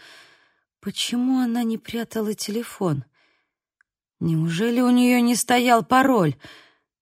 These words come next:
Вряд ли она хотела, чтобы ее поймали. В таком случае едва ли бросила бы его. «Что скажешь об этом ты?»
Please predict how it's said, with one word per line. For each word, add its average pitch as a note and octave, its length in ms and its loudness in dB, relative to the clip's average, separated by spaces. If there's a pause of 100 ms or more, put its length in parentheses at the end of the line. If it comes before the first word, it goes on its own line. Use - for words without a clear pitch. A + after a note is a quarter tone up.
(200)
Вряд G#3 360 0
ли B3 60 2
она B3 200 4
хотела, B3 460 0
чтобы F#3 320 -2
ее G#3+ 220 2
поймали. G3+ 560 2 (760)
В - 80 -20
таком G#3+ 260 -2
случае A#3+ 460 0
едва A3+ 340 4
ли A3+ 100 2
бросила G3+ 480 2
бы E3+ 140 2
его. F#3+ 320 0 (2000)
«Что - 340 -2
скажешь E3 540 2
об D3 200 2
этом C3 320 -2
ты?» F3 360 2